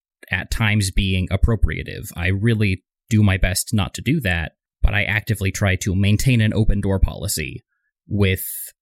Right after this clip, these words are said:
both the people at my table and with the listeners of the show, where if I mess up, it is very, very important to me that people point that out, because I don't want to cause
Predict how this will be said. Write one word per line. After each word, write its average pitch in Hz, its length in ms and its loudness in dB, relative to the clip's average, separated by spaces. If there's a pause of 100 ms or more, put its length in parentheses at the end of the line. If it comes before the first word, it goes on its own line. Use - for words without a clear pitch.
(120)
both 123 180 2
the 131 60 0
people - 300 2
at 98 100 -4
my 95 100 0
table 92 580 0
and 90 360 -2
with 90 240 -4
the 98 80 -2
listeners 95 420 0
of 80 120 -6
the - 80 -4
show, 78 500 -4
where 78 480 -4 (460)
if 110 140 -2
I 101 80 0
mess 107 240 0
up, 208 320 2 (520)
it 123 160 2
is 98 760 0 (160)
very, 117 360 2
very 101 320 2
important 120 560 0
to 110 160 4
me 87 360 -2 (340)
that 110 200 0
people 123 240 2
point 107 260 4
that 92 140 0
out, 67 200 -6 (120)
because 101 440 0
I 107 100 0
don't 117 180 2
want 113 200 0
to 85 380 0 (440)
cause 104 680 2